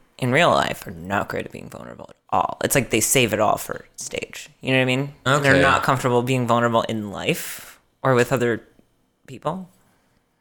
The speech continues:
Speaker 2: Yeah. Okay. All right. Not, not, okay. Let's take, let's take people that are good at improv out of it.
Speaker 1: Okay.
Speaker 2: Scrubs, level ones. Okay.
Speaker 1: Yeah.
Speaker 2: You join a class,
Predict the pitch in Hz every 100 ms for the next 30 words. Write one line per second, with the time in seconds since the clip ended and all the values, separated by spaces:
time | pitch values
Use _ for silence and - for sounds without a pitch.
0 | _ _ _ _ - 170 170 101 65 55
1 | - - 196 202 110 87 95 - - -
2 | 160 131 165 165 151 - - _ _ -
3 | - _ _ _ _ 139 165 165 143 127
4 | 117 98 117 - 165 127 - - - _
5 | _ _ - 127 131 160 135 - 120 110
6 | 101 95 98 90 90 95 92 85 67 60
7 | 60 - - _ - - - - - 117
8 | - - - - - - 110 107 101 64
9 | 92 - _ - 107 104 113 - - -
10 | - - _ _ _ _ - 135 131 117
11 | 120 107 101 - - - - -